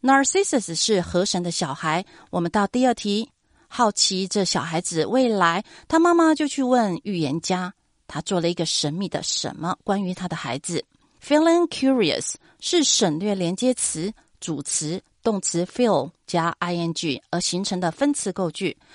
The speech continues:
Feel是连缀动词，后面加形容词或分词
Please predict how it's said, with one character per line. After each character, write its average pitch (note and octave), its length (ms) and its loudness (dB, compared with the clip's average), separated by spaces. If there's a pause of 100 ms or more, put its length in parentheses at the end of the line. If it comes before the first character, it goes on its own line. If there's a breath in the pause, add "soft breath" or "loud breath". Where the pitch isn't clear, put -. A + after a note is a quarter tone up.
(260 loud breath)
Feel F4 320 0
是 A#3 220 -2
连 F#3 160 -2
缀 G#3+ 140 -2
动 A3 180 -2
词， F#3+ 260 -4 (140)
后 G#3+ 160 -2
面 F#3+ 160 -2
加 F3+ 220 -4
形 E3 260 -4
容 F3 160 -2
词 - 240 -2
或 D#3+ 180 -4
分 D4 240 2
词 - 320 -4